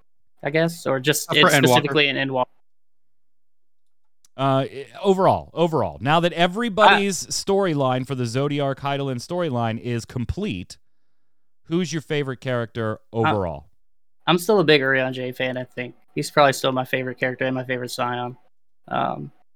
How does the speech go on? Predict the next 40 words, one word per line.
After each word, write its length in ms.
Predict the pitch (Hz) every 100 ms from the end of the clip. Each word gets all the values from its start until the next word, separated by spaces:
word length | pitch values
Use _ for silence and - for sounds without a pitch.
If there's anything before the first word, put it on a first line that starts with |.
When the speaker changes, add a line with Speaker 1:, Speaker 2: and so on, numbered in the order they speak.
| - _ _ _ _ -
Speaker 1:
but 100 | 156
if 80 |
it 20 | 196
was 140 | 170
just 180 | 175 160
Endwalker, 540 | 147 131 131 131 127 -
uh, 120 | 135 -
Hythlodaeus 540 | 165 165 135 127 123
is 200 | 127 - -
probably 200 | 127 123
my 100 | 123
favorite 320 | 127 127 123
character 400 | 127 123 131 135 _ _ _ _ _ _
in 100 | -
Endwalker. 540 | 127 127 123 - 131 131 _
I 80 | 135
liked 220 | 135 -
him 80 | 131
a 60 |
lot. 280 | 120 123 - - _ _ _ _ _ _ _ _ _ _ _ _ _ _ _ _ _ _ _ -
Speaker 3:
Uh, 800 | 104 107 104 101 98 95 95 82 82
Justin 400 | 107 98 107 92
in 80 |
chat, 240 | 82 92 73
"We 140 | 110
didn't 160 | 156 131
know 100 | 117
the 100 | 101
reason 360 | 98 92 90 87
when 100 | 87
we 80 |
came 220 | 87 90 87
to 60 |
Elpis." 340 | 82 85 85 -
I 120 | - 104
know, 360 | 139 151 76 -
but 140 | 92 -
Hydaelyn 840 | - 143 190 135 90 80 135 127 _ _ _ _
<laughs> 360 | _ _ _ _
has. 600 | 175 151 76 52 -